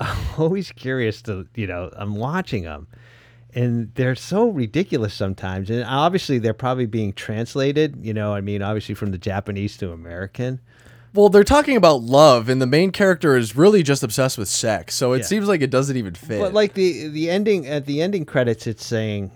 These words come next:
Speaker 1: that the, the song starts off and it says, "Swallowing moonlight." And then
Speaker 2: Nice.
Speaker 1: it says, "The silver blue knife." Like, what does that mean?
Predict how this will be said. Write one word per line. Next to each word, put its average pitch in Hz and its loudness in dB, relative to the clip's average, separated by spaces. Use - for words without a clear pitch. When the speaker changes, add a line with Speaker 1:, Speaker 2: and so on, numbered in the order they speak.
Speaker 1:
that 110 -6
the, 117 -6
the 120 -6
song 196 0
starts 156 2
off 135 0
and 120 0
it 107 -2
says, - -10
"Swallowing 151 2
moonlight." 113 2
And 117 -4
then 127 0
Speaker 2:
Nice. - -
Speaker 1:
it 123 -2
says, 113 -2
"The 123 -2
silver 175 2
blue 131 2
knife." 110 -2
Like, 117 -4
what 143 -6
does 143 -2
that 120 0
mean? 107 -2